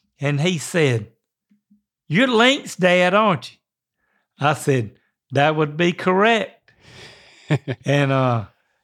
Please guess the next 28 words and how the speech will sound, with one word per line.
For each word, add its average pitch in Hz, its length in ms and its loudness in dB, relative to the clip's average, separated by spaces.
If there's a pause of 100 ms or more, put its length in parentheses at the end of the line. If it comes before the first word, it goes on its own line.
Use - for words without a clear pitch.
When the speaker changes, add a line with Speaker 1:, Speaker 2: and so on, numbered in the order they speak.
(120)
Speaker 1:
he 165 180 0
said, 147 420 0 (360)
"Well, 139 160 0
I've 214 200 2
been 208 200 2
watching 185 560 0 (160)
him 196 260 2
and 165 180 -2
Rhett 233 360 0
for 160 120 2
a 151 60 2
long, 180 440 0 (140)
a 147 100 0
long 165 560 2
time." 127 320 -2
And 143 80 -4
I 156 120 -2
said, 123 280 -6
"Well, 214 280 0
that's 247 260 -2
good." 277 340 -2
I 202 140 0
said, 185 320 -4
"But 165 180 -4 (240)
<clears throat> - 220 -20
you - 1040 -6
ain't 233 220 2
that, 247 180 2